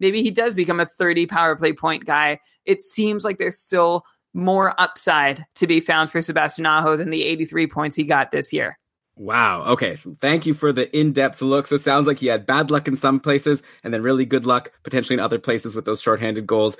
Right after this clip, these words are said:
Speaker 2: and the empty net goals. We'll find out if those shorthanded <laughs> goals are sustainable. I'm with you. I feel like it, the trend looks like he's gonna keep going up,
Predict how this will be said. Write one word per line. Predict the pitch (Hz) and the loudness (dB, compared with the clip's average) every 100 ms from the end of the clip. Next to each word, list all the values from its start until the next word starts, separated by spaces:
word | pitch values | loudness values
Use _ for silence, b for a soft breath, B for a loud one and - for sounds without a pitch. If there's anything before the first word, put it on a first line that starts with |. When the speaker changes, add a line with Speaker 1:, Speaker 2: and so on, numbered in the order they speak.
| B - | B -6
Speaker 2:
and | 101 | -2
the | 107 | -2
empty | 113 110 | -2 -2
net | 117 107 | -2 0
goals. | - 107 104 | 2 0 -2
We'll | |
find | 95 110 104 | -2 -2 0
out | 104 | -2
if | |
those | 98 107 | 0 -2
shorthanded | - 110 113 113 117 | 2 0 2 0 0
<laughs> | 135 | 2
goals | 123 - B B | 2 0 B B
are | 123 110 | 0 0
sustainable. | - - 127 120 117 123 120 B B B - | 0 -2 0 0 2 2 2 B B B -2
I'm | 135 196 | 0 2
with | 247 | 0
you. | 196 208 - - | 0 -2 -4 -2
I | 131 | -2
feel | 151 170 208 | 0 2 2
like | 226 202 - | 2 -2 -4
it, | 170 175 139 | -2 -2 0
the | 160 | 0
trend | 156 208 277 311 | 0 2 2 2
looks | 190 226 - 214 | 2 0 0 0
like | - | 0
he's | 185 | -2
gonna | 180 175 | -4 -4
keep | 170 147 | -6 -2
going | 165 156 | 0 2
up, | 151 151 | 2 0